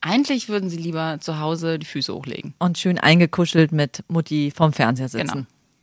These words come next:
Speaker 2: Aber ich krieg das jetzt gar nicht. Ich meine, Donald Trump, hat der noch Sex?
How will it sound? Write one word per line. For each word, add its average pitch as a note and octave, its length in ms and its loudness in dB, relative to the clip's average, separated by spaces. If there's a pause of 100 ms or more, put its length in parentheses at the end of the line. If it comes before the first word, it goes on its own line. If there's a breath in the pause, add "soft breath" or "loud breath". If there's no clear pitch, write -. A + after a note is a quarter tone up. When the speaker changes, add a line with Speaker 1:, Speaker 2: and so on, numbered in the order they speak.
(180)
Speaker 2:
Aber F3 140 2
ich F#3 100 -2
krieg - 180 -6
das A3+ 140 0
jetzt - 140 -2
gar - 120 4
nicht. G3+ 160 8
Ich D#3+ 100 0
meine, D#3+ 180 0
Donald D3 280 -2
Trump, G#3+ 180 -2 (360)
hat E3 160 -4
der C3+ 120 0
noch G#3+ 120 0
Sex? - 340 -10